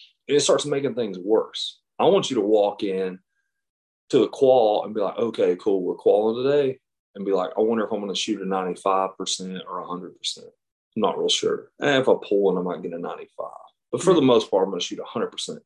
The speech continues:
Speaker 1: For the next ten years, I'm gonna average around that.
Speaker 2: But how do you build that? Like, how do you build that confidence?
Speaker 1: By doing it, by handling the gun.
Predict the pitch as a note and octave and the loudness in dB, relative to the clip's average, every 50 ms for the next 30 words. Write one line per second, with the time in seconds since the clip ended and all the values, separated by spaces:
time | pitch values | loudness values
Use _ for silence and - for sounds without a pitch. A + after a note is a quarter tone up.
0 | _ _ G#2+ A2 C3 B2+ A2 - - - - C3+ A#2+ A2 G#2 G2+ G2 F#2+ F#2 G#2 | _ _ -6 -2 -2 -2 -2 -4 -6 -6 -4 -4 -4 -4 -4 -4 -4 -4 -4 -4
1 | G2+ G#2 G2 F#2+ - - - G2+ F#2+ F#2+ F#2 F2+ F2 E2+ E2+ - - - - _ | -6 -6 -6 -8 -8 -6 -4 -2 -2 -2 -2 -2 -4 -6 -6 -8 -10 -12 -12 _
2 | _ _ _ _ _ _ _ _ _ _ _ _ _ _ _ _ _ _ _ _ | _ _ _ _ _ _ _ _ _ _ _ _ _ _ _ _ _ _ _ _
3 | _ _ _ G2 F#2 F2+ F2 E2+ E2 E2+ E2+ D#2+ D2+ - - _ _ _ _ _ | _ _ _ -2 0 0 0 -2 -6 -12 -14 -16 -18 -18 -20 _ _ _ _ _
4 | _ _ _ _ _ _ - F#3+ G#3+ C#4+ D#4 E4+ E4+ C#4 A#3 C4 D4 D#4 A3 E3+ | _ _ _ _ _ _ 0 4 4 6 8 8 6 8 8 6 4 4 2 0
5 | C3+ C3+ - - - - - _ _ _ _ _ _ _ _ - A3+ G#3+ C#4 D#4+ | -2 -2 -4 -10 -14 -20 -20 _ _ _ _ _ _ _ _ -4 0 4 6 6
6 | E4 C#4+ E4 E4 D4+ D#4 C#4+ C#4+ - C4+ C#4 C4 - - - - - _ _ _ | 6 6 6 6 6 4 4 4 2 0 0 0 -4 -8 -14 -16 -18 _ _ _
7 | _ _ _ _ _ _ _ _ _ _ _ _ _ _ _ _ _ _ _ _ | _ _ _ _ _ _ _ _ _ _ _ _ _ _ _ _ _ _ _ _
8 | _ _ _ _ _ _ _ _ - - - - - F2 F2 A2 C#3 B2+ - - | _ _ _ _ _ _ _ _ -8 -8 -8 -6 -6 -4 -2 -2 -2 -4 -6 -10
9 | _ _ - G#2+ G2 - A#2+ A2 G#2 A2 G#2+ G#2 F#2+ F#2 F#2 F2 F#2 G2+ B2 A#2+ | _ _ -6 -6 -2 0 2 2 4 2 2 2 2 0 -2 0 0 -2 -2 -4
10 | - | -6